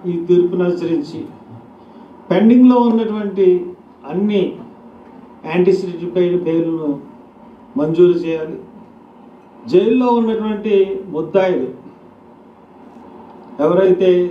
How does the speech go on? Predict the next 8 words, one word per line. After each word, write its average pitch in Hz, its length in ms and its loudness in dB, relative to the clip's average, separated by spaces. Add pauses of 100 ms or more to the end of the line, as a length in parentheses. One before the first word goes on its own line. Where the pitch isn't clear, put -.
రిమాండ్ 190 480 0
ముద్దాయిలు 185 480 4
ఉన్నారో, 175 480 -2 (760)
అందరినీ 233 480 2
కూడా 196 440 -2 (360)
బేషరతుగా 214 840 0
విడుదల 156 260 -4
చేయాలి. - 400 -12